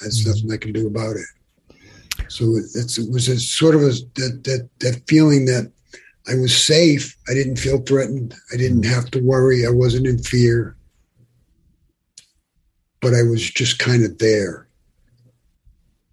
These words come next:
Speaker 1: You know, nobody was really asking me questions. Nobody was, even for the most part, talking to me. I was just there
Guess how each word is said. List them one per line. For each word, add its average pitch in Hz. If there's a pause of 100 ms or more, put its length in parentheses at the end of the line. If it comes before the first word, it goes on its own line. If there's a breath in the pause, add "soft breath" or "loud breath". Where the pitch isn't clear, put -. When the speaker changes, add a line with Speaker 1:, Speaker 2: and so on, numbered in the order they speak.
(300)
Speaker 1:
You 107
know, 113
nobody 139
was 127
really 127
asking 123
me 120
questions. 120
Nobody 120
was, 113 (720 loud breath)
even 123
for 127
the 127
most 147
part, 127
talking 143
to 110
me. 95 (1080)
I 110
was 113
just -
there 113